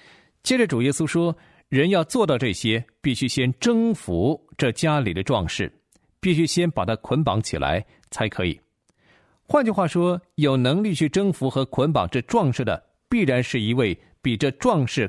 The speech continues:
更有能力的人。这是很简单的道理，就指证法利赛人故意忽略耶稣的权柄和能力，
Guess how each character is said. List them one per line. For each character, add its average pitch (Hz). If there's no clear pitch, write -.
更 214
有 95
能 98
力 123
的 87
人。 78
这 196
是 151
很 143
简 95
单 101
的 107
道 98
理， 73
就 151
指 104
证 127
法 95
利 110
赛 110
人 90
故 196
意 120
忽 247
略 139
耶 156
稣 156
的 117
权 135
柄 95
和 90
能 87
力， 101